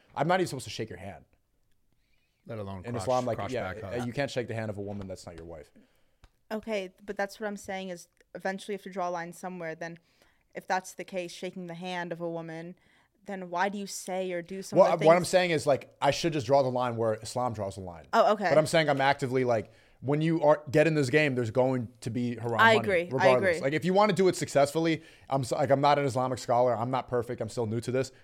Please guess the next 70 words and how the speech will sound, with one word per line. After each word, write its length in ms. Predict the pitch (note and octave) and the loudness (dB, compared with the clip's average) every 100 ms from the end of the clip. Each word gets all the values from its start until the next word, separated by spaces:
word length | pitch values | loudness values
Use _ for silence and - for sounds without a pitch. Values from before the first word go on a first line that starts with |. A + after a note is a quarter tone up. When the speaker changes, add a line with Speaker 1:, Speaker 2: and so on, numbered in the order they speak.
| - | -12
Speaker 1:
I'm 100 | A#2 | -4
gonna 160 | C3 B2 | 0 0
make 180 | A#2+ | -2
mistakes, 380 | A#2 - B2 A#2+ | -4 -2 -2 0
and 100 | A#2 | -4
I, 80 | A2 | -2
I'm 220 | A2+ A#2+ | -4 -2
acknowledging 460 | A#2+ A2 C#3+ D3 B2 | -4 -2 0 0 0
I'm 80 | A#2 | -4
not 120 | A#2+ | -2
perfect, 360 | D3 D3+ F#2 - _ _ _ - | -4 -4 -10 -16 _ _ _ 0
right? 280 | A2+ A#2 - | 0 2 6
But 180 | C#3 C#3 | 6 8
all 160 | D#3 | 8
I 60 | D#3+ | 8
could 160 | D#3 | 4
do 100 | D3+ | 0
is, 100 | D3 | 0
like, 140 | A#2+ G#2+ | -2 -2
try 180 | C3+ B2+ | 0 0
to 60 | |
do 80 | B2 | 0
my 140 | A#2+ | -2
best 300 | G#2+ A#2 A#2 | 0 0 -2
and, 60 | A2+ | -6
like, 120 | G#2 | -10
correct 240 | - A2+ A2 | -6 -6 -4
my 100 | G#2+ | -6
decisions. 460 | G2+ A#2+ A2+ G#2 - _ - | -6 -6 -6 -8 -10 _ -4
I 120 | C3 | 0
think, 220 | C#3 C#3 - | 0 -2 -4
but 360 | C3+ D3+ C#3+ C#3 | 0 2 2 0
that 120 | D3 | 2
goes 140 | D#3 | 4
back 140 | D3 C#3 | 2 0
to 60 | |
your 60 | B2 | 0
question 220 | C3 C3+ | -2 0
earlier. 140 | B2+ | -2
Where 180 | G#2 A#2+ | 2 2
do 100 | C3 | 4
I 60 | B2+ | 4
draw 160 | B2+ | 4
the 80 | B2+ | 2
line? 300 | B2+ C#3 D3 - _ - | 2 -2 -2 -8 _ -4
It 320 | D3 E3 - _ - | -2 -2 -6 _ -8
should 380 | - D3+ E3 C#3 | 2 6 6 6
be 260 | D#3+ G3 A#2+ | 2 2 0
idealistically 600 | C3+ B2+ C3 - D#3 C#3 | 0 2 0 -2 -2 0
where 140 | B2 | 0
the 80 | A2+ | 0
Quran 300 | A#2 G#2 F#2 | -2 -4 -6
draws 180 | F2+ F2+ | -10 -12
the 60 | |
line. 180 | E2 - _ _ _ _ | -16 -20 _ _ _ _
That's, 220 | A2+ A2+ - | -6 -4 -2
that 340 | C3 G#2+ - | 0 -2 -4
makes 220 | B2+ C3 | -4 -4
the 60 | C3+ | -4
most 180 | A#2 A2 | -4 -4
sense. 180 | A2+ - - - | -8 -12 -4 2
I'm 160 | E3+ | 6
not 140 | F#3+ F3+ | 6 6
gonna 120 | F3 | 4
make 140 | D#3+ D3 | 2 2
up 80 | |
any 120 | C3+ C3+ | 2 0
moralities 460 | B2+ A#2+ C3 B2+ | 2 2 2 0
for 60 | A#2+ | -4
my, 220 | A#2 G#2+ | -6 -6